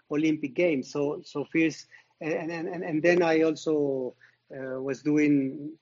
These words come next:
in between some races in the United States, and I was already doing some, uh, podiums, you know, in, in, in, in races, in, in, in road races.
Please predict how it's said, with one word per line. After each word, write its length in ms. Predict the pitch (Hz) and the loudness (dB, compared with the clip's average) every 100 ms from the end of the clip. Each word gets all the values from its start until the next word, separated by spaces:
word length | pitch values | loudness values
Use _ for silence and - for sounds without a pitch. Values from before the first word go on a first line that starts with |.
| _ | _
in 200 | 175 151 | -4 -2
between 420 | 147 143 170 175 | -2 0 4 4
some 260 | 160 160 156 | 4 2 4
races 480 | 151 196 214 147 - | 6 4 2 -6 -6
in 140 | 131 | -4
the 80 | 131 | -4
United 380 | 131 139 139 127 | -2 -2 -4 -8
States, 500 | - 160 151 147 - | -6 -2 -2 -4 -8
and 260 | 131 127 117 - - _ | -8 -8 -12 -20 -20 _
I 120 | 147 | -4
was 300 | 143 143 - - | -2 -2 -4 -4
already 380 | 165 147 151 | 0 4 4
doing 280 | 143 151 147 | 4 4 4
some, 480 | 143 147 147 143 135 - _ _ - | 2 2 4 2 0 -10 _ _ -12
uh, 440 | 131 123 123 120 123 - | -8 -6 -6 -6 -4 4
podiums, 580 | 190 180 151 127 - - | 6 8 6 6 -2 -4
you 100 | 139 | -2
know, 200 | 135 135 | 0 -2
in, 140 | 135 | -4
in, 140 | 131 | -8
in, 320 | 135 127 127 127 | -10 -10 -8 -6
in 120 | 127 | 2
races, 540 | 151 160 - 123 - | 6 6 4 -8 -6
in, 160 | 131 120 | -8 -8
in, 260 | 135 127 147 | -10 -10 -8
in 80 | 143 | 2
road 280 | 160 170 135 | 6 6 4
races. 540 | 180 180 - 143 - | 2 2 -4 -16 -18